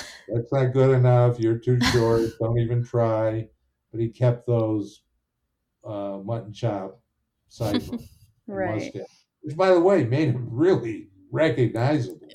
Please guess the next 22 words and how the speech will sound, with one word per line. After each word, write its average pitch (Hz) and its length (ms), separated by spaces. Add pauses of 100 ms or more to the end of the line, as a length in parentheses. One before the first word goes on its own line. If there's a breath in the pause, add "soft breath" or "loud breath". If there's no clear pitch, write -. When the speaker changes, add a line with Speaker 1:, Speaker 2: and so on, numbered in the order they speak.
Speaker 2:
Right. 190 420 (120)
Speaker 3:
Yeah. 202 300
Speaker 1:
I - 80
mean, 120 160
it's - 140 (240)
like, 117 360 (400)
man, 147 320
this - 200
guy 127 220
would 117 100
wanna 117 240
blend 120 340
in 113 140
with 101 100
the 104 80
woodwork. 120 680 (460)
So - 160
it's 127 120
kind 180 280
of 139 140
hard 156 360
to, 120 640